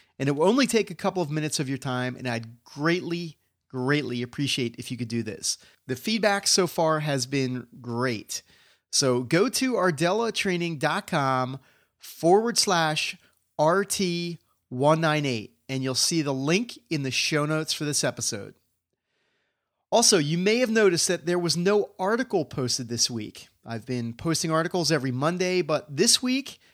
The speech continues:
I am working on some new comprehensive articles right now,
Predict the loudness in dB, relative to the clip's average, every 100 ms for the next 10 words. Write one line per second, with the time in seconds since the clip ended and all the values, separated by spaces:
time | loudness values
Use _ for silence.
0 | _ _ _ -4 0 0 0 -2 -2 -2
1 | -2 0 -2 -2 -2 0 0 -2 -6 -4
2 | -2 0 -2 -2 -2 -2 -2 -4 -2 -2
3 | 0 0 0 0 -2 -4 -8